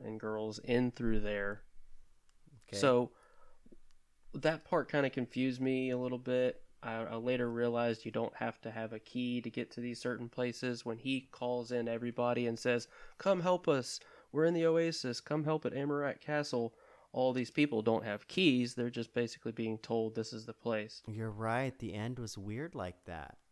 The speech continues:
Speaker 2: Yeah.
Speaker 1: I kinda wanted more of an understanding of how he was able, like, Sorrento was able to get this information. So I kinda wanted him to, since he had, uh, Samantha Cook's, uh, character, he's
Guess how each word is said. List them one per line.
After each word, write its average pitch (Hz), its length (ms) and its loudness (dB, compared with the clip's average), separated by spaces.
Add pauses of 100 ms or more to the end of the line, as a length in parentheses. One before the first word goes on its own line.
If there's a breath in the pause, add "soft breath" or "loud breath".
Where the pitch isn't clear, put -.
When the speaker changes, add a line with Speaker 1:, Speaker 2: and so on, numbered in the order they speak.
(100)
Speaker 2:
Yeah. 120 360 -10 (300)
Speaker 1:
I 135 80 -8
kinda 156 380 -4
wanted 131 460 0 (100)
more 123 300 6
of 120 80 4
an 120 80 6
understanding 117 680 4
of 110 140 -4
how 113 420 0 (540 soft breath)
he 123 260 0
was 113 220 0
able, 113 340 0 (160)
like, 113 220 -6
Sorrento 117 480 4
was 110 160 2
able 113 260 0
to 107 80 -6
get 110 300 -6
this 113 200 -6
information. 110 760 -4 (320 loud breath)
So - 160 -2
I 120 80 2
kinda 170 280 2
wanted 139 280 4
him 123 320 8
to, 110 300 -2
since 127 240 -6
he 120 160 -4
had, 135 420 2 (600 soft breath)
uh, 113 180 0
Samantha 120 460 4
Cook's, - 600 -4 (240)
uh, 110 280 -8
character, 110 640 -4 (140)
he's 113 420 -8